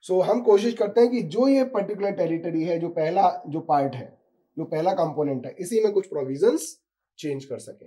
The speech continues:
आर्किटेक्चरल वे, अ, changes ना हो,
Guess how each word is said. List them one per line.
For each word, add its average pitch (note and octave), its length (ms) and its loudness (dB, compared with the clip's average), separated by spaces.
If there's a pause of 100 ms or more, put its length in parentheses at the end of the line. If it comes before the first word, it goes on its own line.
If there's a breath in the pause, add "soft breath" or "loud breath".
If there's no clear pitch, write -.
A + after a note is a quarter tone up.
(140)
आर्किटेक्चरल C3+ 600 -8
वे, G2+ 120 -14
अ, C3 680 -10
changes D3 420 -6
ना B2 240 -8
हो, A2+ 300 -8